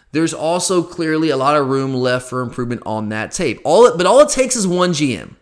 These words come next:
Okay, all it takes is one G M, one coach. So, "You know what? I see, I see it in this guy. Let, let's go. Let's trade up and let's draft him, right? Let's get him in that first round. Let's get him in the, in the top part of the second round."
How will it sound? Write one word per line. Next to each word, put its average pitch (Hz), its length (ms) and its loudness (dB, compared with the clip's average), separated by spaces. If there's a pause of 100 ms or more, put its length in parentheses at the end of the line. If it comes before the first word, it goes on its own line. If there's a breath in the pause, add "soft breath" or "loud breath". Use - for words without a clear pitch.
(140)
Okay, 135 160 -2
all 156 180 4
it 202 60 0
takes 214 120 -2
is 175 120 -2
one 170 260 2
G 175 220 2
M, 165 200 2
one 165 200 4
coach. 151 220 2
So, 165 80 -4
"You 147 100 0
know 170 160 4
what? 160 380 2 (420 loud breath)
I 147 160 4
see, 156 300 -2
I 147 160 0
see 175 280 0
it 165 80 0
in 165 60 -6
this 160 140 -4
guy. 139 420 0 (100)
Let, 143 260 -2
let's 143 160 -4
go. 143 140 -2
Let's 147 160 0
trade 143 200 -2
up 131 80 -2
and 135 60 -6
let's 131 120 -6
draft 104 340 -8
him, - 100 -16
right? 123 200 -2
Let's 131 100 -4
get 160 100 -2
him 151 60 0
in 147 60 -2
that 127 120 -2
first 131 260 -2
round. 110 100 -2
Let's 113 120 -4
get 147 120 0
him 147 80 -2
in 139 40 -4
the, 131 60 -6
in 135 100 -8
the 127 340 -6 (120)
top 143 220 -4
part 135 100 -4
of 127 60 -4
the 113 40 -6
second 107 260 -6
round." 65 200 -10